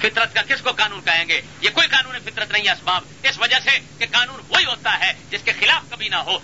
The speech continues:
جس کے، جو ٹوٹ نہ سکے، اور اللہ تعالیٰ تو اس قانون کو ہمیشہ توڑتا ہی رہتا ہے۔ دیکھیں تو صحیح،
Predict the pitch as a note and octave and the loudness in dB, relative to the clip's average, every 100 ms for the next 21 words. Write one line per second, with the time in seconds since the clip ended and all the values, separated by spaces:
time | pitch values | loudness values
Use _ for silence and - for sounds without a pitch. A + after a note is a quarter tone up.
0 | - G#3+ - G#3+ A3 G#3+ C4 D#4 C#4+ C#4+ | -4 -4 0 0 0 -2 -2 -2 0 0
1 | C#4 C4 - - - E3+ F#3+ G3 - F3 | 0 0 0 0 -8 -8 -2 -4 -2 -4
2 | F#3+ F#3+ - D#3 F3 F3+ D3+ E3 E3 D3+ | -4 -6 -2 -2 -4 -6 -2 0 -2 -2
3 | D3+ A3 - F3+ C3+ - B2+ A#2+ - G#3 | -2 0 0 0 -2 -2 -2 0 -2 -4
4 | G#3 E3+ A#3+ C4 B3 A3+ G#3 A3 | -8 0 0 0 -4 -2 0 0